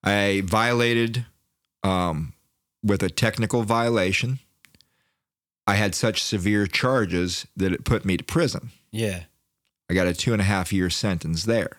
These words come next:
Speaker 1: Okay. Um, I violated my probation one more time after that. Shortly <laughs> after I got out of prison, who would have thought? I think two months, uh, another little fucking technical violation, and did a year in county.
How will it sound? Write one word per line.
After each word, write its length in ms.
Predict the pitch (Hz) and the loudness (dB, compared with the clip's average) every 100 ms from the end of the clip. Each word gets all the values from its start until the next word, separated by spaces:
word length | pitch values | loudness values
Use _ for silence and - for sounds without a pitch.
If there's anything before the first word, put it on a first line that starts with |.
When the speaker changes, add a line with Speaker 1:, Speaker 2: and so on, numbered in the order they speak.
| _ - _ _ _ - | _ -20 _ _ _ -6
Speaker 1:
Okay. 220 | 82 80 - - _ _ _ _ _ - | -4 -4 -8 -20 _ _ _ _ _ -2
Um, 440 | 98 92 85 82 - _ _ - _ _ _ - | 0 0 -2 -6 -12 _ _ -20 _ _ _ -2
I 60 | 95 | 2
violated 460 | 107 113 113 104 | 4 4 2 2
my 80 | 107 | 0
probation 460 | 95 104 104 - 98 | 0 0 2 0 0
one 160 | 98 | 2
more 180 | 98 95 | 2 0
time 380 | - 117 117 123 | 0 0 2 0
after 280 | 120 117 120 | -2 0 0
that. 300 | 117 131 160 - 85 - _ | 2 0 -2 -8 -14 -14 _
Shortly 480 | - - 104 101 95 | -6 0 2 2 2
<laughs> 40 | |
after 280 | 123 117 117 | 2 2 0
I 40 | 101 | 2
got 200 | 101 101 | 2 0
out 140 | 92 | -2
of 80 | 80 | -2
prison, 380 | 113 110 120 131 | 0 0 2 2
who 180 | 92 | 2
would 100 | 92 | 2
have 120 | 92 - | 0 0
thought? 340 | 95 107 127 - - _ - | 0 0 -4 -12 -20 _ -4
I 100 | 87 | -2
think 260 | - 95 85 | 0 0 0
two 180 | 117 | 0
months, 500 | 95 92 131 - - - - _ _ | 2 2 0 -4 -8 -10 -20 _ _
uh, 240 | 90 92 85 | -2 0 2
another 520 | 95 98 98 98 98 | 2 2 2 2 2
little 260 | 98 92 87 | 2 0 -2
fucking 380 | - 101 98 85 | -2 -2 -2 0
technical 420 | 101 98 92 95 | -2 -2 -2 0
violation, 720 | 92 92 92 95 92 110 110 | 2 2 2 0 0 0 0
and 140 | 92 | 2
did 160 | 92 92 | 2 2
a 40 | |
year 240 | 98 98 95 | 2 2 0
in 100 | 92 | 0
county. 400 | - 160 80 | 0 -2 -2